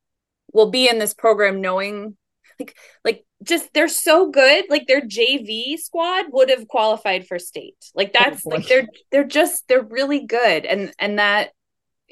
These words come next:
Speaker 1: it just comes from those coaches. They're just, they're raising young men, and they take that very seriously. And, and so I, I think that shows. I did have a freak out moment. Like, I will share my freak out moment,
Speaker 2: Good.
Speaker 1: right?
Speaker 2: Thank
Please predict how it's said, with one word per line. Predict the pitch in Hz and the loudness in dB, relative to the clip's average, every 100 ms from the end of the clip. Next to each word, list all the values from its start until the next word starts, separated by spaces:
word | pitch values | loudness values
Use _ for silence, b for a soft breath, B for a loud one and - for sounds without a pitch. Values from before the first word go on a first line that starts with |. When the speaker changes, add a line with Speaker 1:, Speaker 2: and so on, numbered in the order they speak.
| _ | _
Speaker 1:
it | - 208 | -20 -10
just | 220 220 | -6 -6
comes | - 254 254 | -4 -4 -2
from | 214 196 | -2 -2
those | 175 175 | -2 -2
coaches. | 196 185 - 139 175 | -2 -2 -4 -8 -4
They're | 170 | -4
just, | 175 170 - - | 0 -2 -2 -2
they're | 214 214 | 2 4
raising | 220 247 247 247 233 | 4 4 2 -2 0
young | 190 185 180 | 0 0 0
men, | 165 196 277 277 | 0 0 -4 -6
and | 208 | -6
they | 190 | -6
take | 190 190 190 | -6 -6 -2
that | 190 170 | -4 -2
very | 165 151 165 180 | -4 -4 -4 -6
seriously. | - 151 151 185 - 294 247 | -8 -6 -4 -4 -4 -2 -2
And, | 160 156 b b b _ | -4 -8 b b b _
and | 185 180 | -6 0
so | 180 | 2
I, | 170 175 _ - | 2 -2 _ -12
I | 175 | -8
think | 180 165 | -8 -8
that | - - - | -8 -10 -8
shows. | - - - B B B _ | -10 -10 -12 B B B _
I | 247 294 | -2 0
did | 262 392 403 | 4 4 4
have | 339 285 | 2 2
a | 262 | 0
freak | - 240 214 | 0 -2 2
out | 180 160 | 0 0
moment. | 160 170 202 | -4 -2 -2
Like, | 208 | 0
I | 220 | 0
will | 226 240 | 2 0
share | 254 233 208 | 2 0 2
my | 180 185 | 0 -4
freak | 180 170 | -8 -10
out | 165 151 | -8 -8
moment, | 143 277 311 247 | -8 -2 0 2
Speaker 2:
Good. | |
Speaker 1:
right? | 185 175 | 2 2
Speaker 2:
Thank | 381 | 0